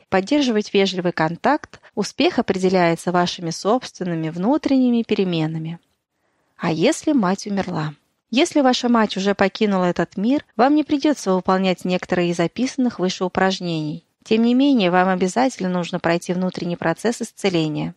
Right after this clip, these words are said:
Я работала со многими дочерьми, которые продолжают сталкиваться с проблемами, доставшимися им по наследству от матери, даже после её смерти.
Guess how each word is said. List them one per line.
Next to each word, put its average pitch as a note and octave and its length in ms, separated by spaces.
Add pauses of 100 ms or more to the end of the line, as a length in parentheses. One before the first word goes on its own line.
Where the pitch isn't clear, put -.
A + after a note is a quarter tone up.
(140)
Я A#3 140
работала D4 380
со C#4 160
многими G3 420
дочерьми, A3 500
которые A#3+ 420
продолжают G3 640
сталкиваться G3 640
с - 100
проблемами, F3 760 (100)
доставшимися B3 880
им G#3+ 100
по G#3 100
наследству G3 640
от F#3+ 180
матери, E3 580 (140)
даже C4 320
после G#3 360
её F#3 120
смерти. E3 580